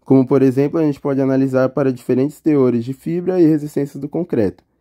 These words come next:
Além disso, podemos trabalhar melhor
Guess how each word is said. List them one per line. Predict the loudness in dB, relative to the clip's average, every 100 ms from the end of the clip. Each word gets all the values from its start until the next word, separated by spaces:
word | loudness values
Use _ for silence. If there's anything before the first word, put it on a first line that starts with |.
| _ _ _ _ _
Além | -4 0 2 2
disso, | 0 -4 -4 -6
podemos | -4 -2 -2 -2
trabalhar | -4 -2 0 2 2
melhor | 2 2 0 0 -2